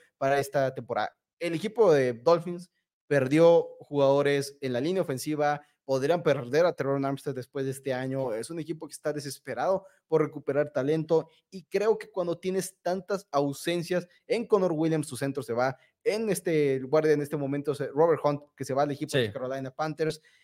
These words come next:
Speaker 1: creo que cuando tienes esas dudas en múltiples posiciones, e incluso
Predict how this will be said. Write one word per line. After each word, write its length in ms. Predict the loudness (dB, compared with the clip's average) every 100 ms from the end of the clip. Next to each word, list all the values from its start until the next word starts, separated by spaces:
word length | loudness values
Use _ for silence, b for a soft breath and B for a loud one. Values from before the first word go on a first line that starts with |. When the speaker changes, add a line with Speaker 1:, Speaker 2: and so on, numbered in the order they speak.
| b _
Speaker 1:
creo 220 | 2 2
que 100 | 0
cuando 300 | 0 2 2
tienes 300 | 0 0 0
esas 340 | 0 -2 -4 -2
dudas 300 | 0 2 0
en 80 | -4
múltiples 460 | -4 -6 -8 -8
posiciones, 600 | -6 -6 -2 -2 -2 -4 -2
e 60 |
incluso 520 | -2 0 -2 0 -2